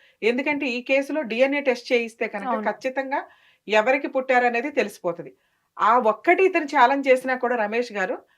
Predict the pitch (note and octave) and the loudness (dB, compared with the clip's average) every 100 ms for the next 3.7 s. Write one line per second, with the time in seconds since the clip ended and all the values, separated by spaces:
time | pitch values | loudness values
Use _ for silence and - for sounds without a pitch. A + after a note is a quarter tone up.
0 | _ - A3+ D4 C#4+ C#4+ D4 C#4 B3+ C4+ | _ -2 0 0 -2 -4 -4 2 2 2
1 | C#4 A#3+ G#3+ G3 G#3 B3+ C#4 C#4 C#4 B3 | 2 4 6 4 4 4 4 2 -2 0
2 | A#3+ A#3 A#3 A#3 A#3 A#3 D4+ A#3+ A#3 A3+ | 2 0 -4 -8 -8 -8 -4 -2 -2 -4
3 | G3 F3+ F#3 G3 G#3 G3+ A#3+ | -10 -8 -6 -6 -4 -2 2